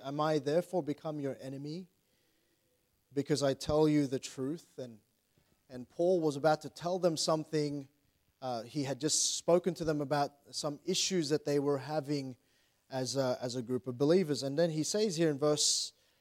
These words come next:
seventeen, "They zealously affect you, but not well. Yea, they would exclude you that you might affect them."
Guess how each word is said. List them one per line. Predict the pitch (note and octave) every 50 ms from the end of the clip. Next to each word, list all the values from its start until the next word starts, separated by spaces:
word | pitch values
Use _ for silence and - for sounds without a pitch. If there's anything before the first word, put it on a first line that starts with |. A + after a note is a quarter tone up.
| _
seventeen, | _ - - - G3 G#3+ F#3 E3+ D3 - D#3 C#3+ C#3
"They | C3 D3+ D3+
zealously | C#3+ B2+ A#2+ D3+ F3 G3 A3 A3 A3 - - G3+ F#3+ E3
affect | D3+ C#3+ - - - F3 F#3 G3 - - -
you, | D3 C3 A#2+ A#2 C3+ D#3+ D#3 _ _ _ _ _ _ _ _ _ _ _ _ _ _ _ _ _ _ _ _ _ _ _ _ B2 B2
but | D3 D3 B2+
not | C#3+ D#3+ F3+ F3+ -
well. | D3+ C#3+ D#3+ E3 D#3+ C3+ A2+ - - _ _ _ _ _ _ _ _ _ _ _ _ _ _ _ _ _ _ _ _ _ _ _ _ _ _ _
Yea, | - C#3+ D#3 D#3 D3+ D#3 F3 G3 F3+
they | C3+ E3 E3+ F3+ F#3+
would | F3+ E3+ D#3+
exclude | D3 - - - - - G3+ G#3 A#3+ B3+ A3+ D3+ B2+
you | C3+ C3+ B2+ C3+ E3 F#3 - _ _ _ _ _ _ _ _ _ _ _ _ _ - C3+
that | D3+ D3 D3
you | D#3 F3 F3
might | E3+ E3 E3 E3 E3
affect | C#3 - - - D#3 D3+ D3 - C#3 C3
them." | E3 F#3 G3 E3+ A#2